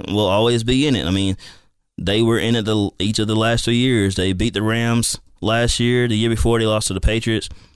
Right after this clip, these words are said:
I mean, lost to the Eagles. And then a year before, they had that twenty-eight to three, uh, come from behind victory where they ended up beating the Falcons in overtime, thirty-four to twenty-eight. So this is what we've known as far as New England goes. They're always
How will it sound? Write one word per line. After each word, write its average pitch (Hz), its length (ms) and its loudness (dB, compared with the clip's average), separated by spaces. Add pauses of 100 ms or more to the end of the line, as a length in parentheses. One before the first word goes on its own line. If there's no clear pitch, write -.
I 117 60 0
mean, 110 140 2
lost 110 180 2
to 117 60 0
the 98 180 2
Eagles. 110 400 0 (260)
And 98 120 -2
then 104 120 0
a 101 40 0
year 110 180 2
before, 110 400 2
they 98 320 0 (260)
had 113 200 0
that 95 180 0
twenty-eight 101 580 2 (380)
to 95 100 0
three, 104 540 0
uh, 90 300 0
come 107 220 -2
from 98 140 -2
behind 98 380 0
victory 98 340 -2
where 90 140 0
they 92 220 -2
ended 95 200 -2
up 90 200 0 (380)
beating 92 340 0
the 87 80 0
Falcons 92 440 2
in 90 80 2
overtime, 90 460 0
thirty-four 90 460 -2
to 82 80 -6
twenty-eight. 87 520 0 (680)
So 101 180 0
this 151 240 0
is 143 100 -2
what 131 200 2
we've 135 200 2
known 127 460 2
as 87 300 -2
far 110 220 2
as 107 80 0
New 104 120 0
England 98 300 0
goes. 92 220 0
They're 107 140 0
always 123 720 2